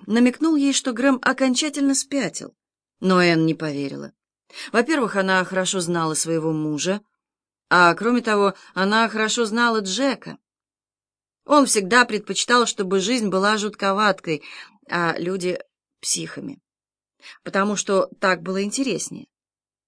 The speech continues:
Каким-то образом это вроде бы оправдывало его призвание. Когда менструация кончилась,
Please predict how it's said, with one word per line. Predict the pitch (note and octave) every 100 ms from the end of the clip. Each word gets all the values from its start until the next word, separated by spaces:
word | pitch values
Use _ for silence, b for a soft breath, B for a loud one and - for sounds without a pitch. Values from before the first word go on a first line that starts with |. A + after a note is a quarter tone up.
| _ _ _ _
Каким-то | D#3+ E3 D3+ F#3
образом | F#3+ E3+ E3+
это | F3 F#3
вроде | F3+ G#3 F3+
бы | G3
оправдывало | G3+ G3+ G3+ E3 D3 C#3+ D3+
его | D3+ E3
призвание. | F3 F3+ D#3+ D3 C#3+ C#3 A#2+ - _ _ _ _ _ _ _ _ _ _ B B B B
Когда | - A#3 C4 A3+
менструация | - A#3 G3+ A3+ G3 - F#3+
кончилась, | F#3+ A#3+ G#3+ F3+ E3+ -